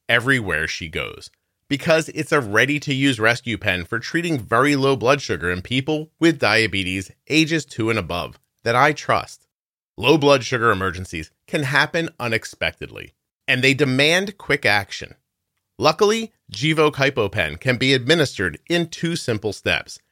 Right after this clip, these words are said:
even by yourself in certain situations. Show those around you where you store Gvoke HypoPen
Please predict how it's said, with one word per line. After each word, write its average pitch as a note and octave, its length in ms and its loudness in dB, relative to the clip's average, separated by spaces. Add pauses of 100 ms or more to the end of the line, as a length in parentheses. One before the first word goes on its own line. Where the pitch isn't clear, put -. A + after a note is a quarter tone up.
(160)
even G#3 280 2
by D3+ 120 6
yourself A#2+ 520 0
in E2+ 100 -4
certain A#2+ 340 -4
situations. - 840 -6 (520)
Show B2+ 280 0
those E3 280 0
around D#3+ 420 2
you F2 100 -10
where C3 240 4
you E3+ 160 -2
store E3+ 360 -2
Gvoke A2+ 460 -4
HypoPen G2+ 580 -2